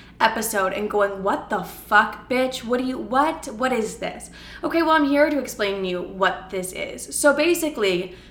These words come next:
there are big positive changes that are coming to Midday Matcha, okay? I'm so excited. I'm so fucking excited for these changes because I now wanna, like, shift the focus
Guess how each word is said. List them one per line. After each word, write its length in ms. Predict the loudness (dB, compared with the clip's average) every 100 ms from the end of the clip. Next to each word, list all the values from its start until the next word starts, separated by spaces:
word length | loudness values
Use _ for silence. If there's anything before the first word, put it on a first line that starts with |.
| -12 0
there 140 | 2
are 320 | 4 2 0
big 560 | 2 4 4 2 -4 -8
positive 680 | 2 6 6 4 -2 -4 -4
changes 520 | -4 -2 -2 -4 -2
that 160 | -2
are 80 | -2
coming 400 | -4 -4 -2 -2
to 120 | -4
Midday 440 | -6 -4 -2 -2 0
Matcha, 480 | 0 0 -2 -6 -6
okay? 480 | -2 -2 0 -2 -8 -16 -4
I'm 180 | 0 2
so 360 | 0 2 4 4
excited. 640 | 2 0 0 0 -4 -6 -6 -2
I'm 180 | -2
so 220 | 0 2 4
fucking 280 | 4 2 -4
excited 380 | -2 -2 -2
for 100 | -4
these 180 | -8 -8
changes 400 | -6 -4 -2 -4
because 400 | -4 2 4 4 -2 -14 -4 6
I 240 | 8 8
now 440 | 4 6 8 8 6
wanna, 200 | 4 2
like, 160 | 0
shift 440 | -2 0 -2 -2 -6
the 100 | -4
focus 840 | 0 0 0 -2 0 -2 -4